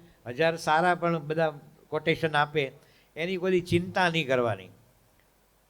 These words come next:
મને બહુ સરસ વાક્ય આ ભાનુશાળી મોકલેલું, અબ્દુલ કલામ સાહેબ બોલેલા કે લવ, તમારો જે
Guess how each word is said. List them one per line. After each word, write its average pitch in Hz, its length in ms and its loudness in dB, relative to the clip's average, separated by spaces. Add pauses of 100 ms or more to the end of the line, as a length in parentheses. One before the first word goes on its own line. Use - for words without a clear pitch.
(500)
મને 131 180 -10
બહુ 147 180 -2
સરસ 143 320 -4
વાક્ય 135 340 0
આ 127 120 0
ભાનુશાળી 123 600 -4
મોકલેલું, 113 540 -10 (680)
અબ્દુલ 160 340 -4
કલામ 165 340 2
સાહેબ 151 240 -2
બોલેલા 127 440 2 (720)
કે 147 100 -4
લવ, 139 420 6 (320)
તમારો 185 400 2
જે 175 380 4